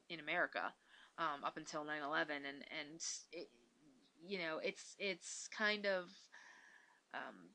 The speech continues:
fascinating looking back on it, because you kind of wonder why nobody, um, thought to, um, uh, nobody thought that it would collapse. It, it looks like it would collapse. Um,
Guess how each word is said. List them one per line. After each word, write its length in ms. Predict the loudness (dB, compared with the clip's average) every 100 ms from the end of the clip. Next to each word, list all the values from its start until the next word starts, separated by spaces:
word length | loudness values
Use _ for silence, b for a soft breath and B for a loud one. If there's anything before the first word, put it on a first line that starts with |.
| _ _
fascinating 880 | 0 6 8 8 2 2 2 0 -4 -12 _ -6
looking 340 | -4 -4 2
back 320 | 8 10 10
on 120 | 6 4
it, 140 | -2
because 180 | -6 -6
you 60 |
kind 140 | -2 -4
of 80 | -4 -6
wonder 320 | -4 -2 0
why 360 | 6 6 6 2
nobody, 520 | -4 -4 -4 -6 -10 _
um, 220 | -4 -4 -6 -16 -20 _ -20 0
thought 240 | 8 8 8 0
to, 220 | 0 -2 -4 -6 -4
um, 240 | -4 -6 -14 -20 -20 _ _ _ _ _ _ -14
uh, 100 | -14 -14 -4
nobody 260 | -2 0
thought 300 | 2 4 4
that 120 | 2 -4
it 100 | 4
would 240 | 2 2
collapse. 500 | -6 -4 -4 -4 -2
It, 120 | -2 0
it 160 | -2 -2 2
looks 320 | 10 10 8 2
like 200 | 0 -2
it 100 | -8 -8
would 140 | -8
collapse. 680 | -8 -6 -8 -8 -12 -10 -10 B B B B
Um, 300 | 4 6 4